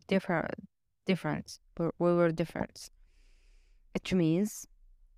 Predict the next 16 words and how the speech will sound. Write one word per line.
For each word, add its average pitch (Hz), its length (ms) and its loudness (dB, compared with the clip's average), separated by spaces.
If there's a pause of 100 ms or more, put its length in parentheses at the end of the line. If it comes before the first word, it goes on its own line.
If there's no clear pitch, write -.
(180)
recognizing 214 800 4
our 165 280 2
strength 175 640 -2 (140)
and 175 180 0
weaknesses, - 720 -2 (320)
success - 520 -2 (120)
and 185 160 0
failure, 156 440 -2 (340)
and 170 240 2
our 165 240 2
past 156 440 -2
experiences 185 840 2
that 160 240 2
have 160 360 -6 (280)
shaped - 440 2
us 170 440 0